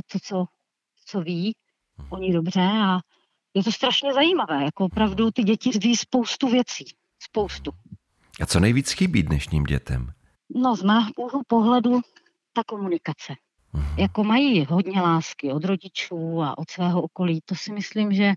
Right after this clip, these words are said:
Speaker 1: výjimečně, že by, mm, nebo jsou samozřejmě děti, které tu lásku postrádají, ale ta komunikace mezi něma a mezi těmi rodiči i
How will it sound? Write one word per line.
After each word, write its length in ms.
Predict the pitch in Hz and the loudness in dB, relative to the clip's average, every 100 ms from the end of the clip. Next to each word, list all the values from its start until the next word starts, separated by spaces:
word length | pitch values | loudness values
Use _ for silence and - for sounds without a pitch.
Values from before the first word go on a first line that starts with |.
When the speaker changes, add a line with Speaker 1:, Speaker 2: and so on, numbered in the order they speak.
| - _ _ _ _ _ _ - | -2 _ _ _ _ _ _ -6
Speaker 1:
výjimečně, 580 | 190 208 185 - 156 156 | 2 4 4 2 2 2
že 140 | 151 | 2
by, 260 | 147 160 151 - _ _ _ - | 2 2 2 -2 _ _ _ -8
mm, 320 | 127 131 135 | -4 -2 0
nebo 240 | 156 160 | -2 -2
jsou 220 | 160 - 165 - | -2 -2 -2 -2
samozřejmě 500 | 170 170 151 175 170 | -2 -2 0 2 2
děti, 260 | 160 - | 0 -4
které 280 | 170 175 170 165 - | -4 0 2 0 0
tu 100 | 170 | 0
lásku 360 | 160 160 - 170 | 0 -2 -6 -8
postrádají, 680 | 160 - 156 156 160 131 - | -10 -6 -2 0 0 0 -4
ale 260 | 160 165 170 _ _ _ | -2 -2 -4 _ _ _
ta 100 | 196 | -6
komunikace 600 | - 302 392 - 180 - | -4 0 -2 -2 -4 -2
mezi 240 | 180 185 180 | -2 -2 -2
něma 280 | 214 233 160 | -4 -2 0
a 60 | |
mezi 260 | 165 185 - | 2 0 -2
těmi 300 | - 202 165 | -6 -2 0
rodiči 420 | 233 302 285 - - | 0 -2 -2 -2 -2
i 140 | 143 | -6